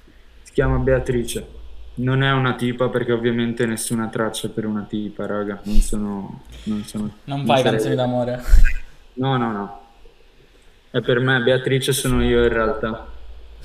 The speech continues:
Speaker 2: In che senso?
Speaker 1: No, è un modo di dire. Beatrice, cioè, cerco di non, di non associare mai un nome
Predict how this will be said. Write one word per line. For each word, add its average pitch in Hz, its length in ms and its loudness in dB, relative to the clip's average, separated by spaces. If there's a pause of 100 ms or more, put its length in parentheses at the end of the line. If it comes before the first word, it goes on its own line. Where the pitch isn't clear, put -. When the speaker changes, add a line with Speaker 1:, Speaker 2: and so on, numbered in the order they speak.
Speaker 2:
In 151 120 -4
che 156 140 -2
senso? 123 500 -6 (640)
Speaker 1:
No, 113 220 -2
è - 20 -2
un 110 100 -2
modo 110 220 -2
di 107 200 -8
dire. 107 360 2
Beatrice, 127 1080 0
cioè, 135 240 2
cerco 147 520 0
di 139 160 -2
non, 139 840 0
di 131 80 0
non 143 160 -2
associare 135 420 -2
mai 135 200 2
un 127 200 0
nome 127 580 -2